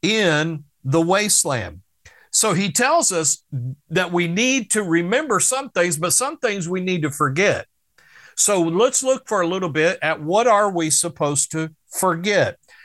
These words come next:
So you're there in, uh, Isaiah, go over to, in the New Testament to the book of Philippians. What is it that we're supposed to forget? And again, a lot of times believers have this backwards.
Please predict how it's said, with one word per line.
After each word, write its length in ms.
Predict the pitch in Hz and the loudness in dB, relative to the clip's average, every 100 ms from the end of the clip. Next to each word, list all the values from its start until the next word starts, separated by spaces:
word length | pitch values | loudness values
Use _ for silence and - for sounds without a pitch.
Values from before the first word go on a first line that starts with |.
| - - | -18 -4
So 400 | - 185 165 143 | 0 2 0 -2
you're 180 | 151 175 | -4 0
there 360 | 185 208 208 | 2 4 4
in, 400 | 190 170 165 160 | 2 0 0 0
uh, 280 | 156 151 147 - | 0 0 0 -2
Isaiah, 420 | 131 143 190 226 160 | -2 0 0 0 0
go 240 | 180 196 | 0 0
over 240 | 202 190 | 0 -2
to, 160 | 147 - | -2 -4
in 180 | 151 156 | -2 -2
the 80 | 143 | -2
New 160 | 208 | -2
Testament 560 | 240 175 147 151 165 180 | 0 0 0 -2 -4 -2
to 80 | 160 | -2
the 100 | 143 | 0
book 260 | 170 175 | -2 -2
of 100 | 208 | -6
Philippians. 1000 | - 208 214 202 156 107 85 - - - _ _ _ _ - - - - _ _ _ | -4 0 0 0 -2 -4 -4 -2 -2 -6 _ _ _ _ -20 -20 -20 -20 _ _ _
What 320 | 117 139 196 | -2 2 4
is 240 | 220 220 233 | 4 2 0
it 180 | 233 | 0
that 220 | 170 160 147 | 0 0 0
we're 180 | 160 | 0
supposed 640 | 151 - 147 185 208 - - | 0 -2 -2 0 2 0 -2
to 100 | 156 | -6
forget? 680 | - 135 107 131 123 135 - - - _ _ - - _ - _ _ - - - _ - | -4 -4 -2 -2 0 -2 -4 -16 -20 _ _ -20 -20 _ -20 _ _ -20 -20 -20 _ -8
And 140 | 160 160 | -4 -2
again, 360 | 131 190 190 | 0 0 0
a 60 | 190 | 0
lot 220 | 147 165 | 2 2
of 100 | 190 | 0
times 500 | 185 156 165 180 - _ _ - - | -2 0 0 -2 -6 _ _ -20 -4
believers 540 | 143 151 180 165 147 | 0 2 2 0 0
have 260 | 156 170 156 | -2 -6 -4
this 200 | 156 - | -4 -2
backwards. 840 | 147 165 143 117 120 151 147 - | 0 0 -2 -6 -6 -4 -4 -6